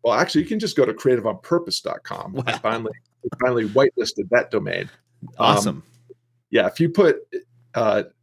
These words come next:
Speaker 1: if you put Scott Perry and Creative on Purpose in a Google search, you'll get to Creative on Purpose. And, uh,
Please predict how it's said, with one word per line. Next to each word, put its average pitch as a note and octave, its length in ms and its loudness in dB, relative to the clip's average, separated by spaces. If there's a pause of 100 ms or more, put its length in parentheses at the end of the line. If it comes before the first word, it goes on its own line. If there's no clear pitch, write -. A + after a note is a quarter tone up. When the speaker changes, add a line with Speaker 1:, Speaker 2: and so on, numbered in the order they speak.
(100)
Speaker 1:
if B2 140 -2
you D3+ 60 2
put D3 260 2 (180)
Scott - 340 2
Perry B2 480 4
and A#2 120 -8
Creative A2+ 280 -2
on G#2 100 -4
Purpose - 380 -4
in G#2 80 -6
a G#2 40 -4
Google G2 280 -4
search, - 480 -6
you'll G#2+ 260 -2
get - 320 -2
to G2+ 460 0
Creative G#2 280 2
on F#2+ 120 -4
Purpose. - 480 -2 (420)
And, G2+ 420 -2
uh, G2 280 2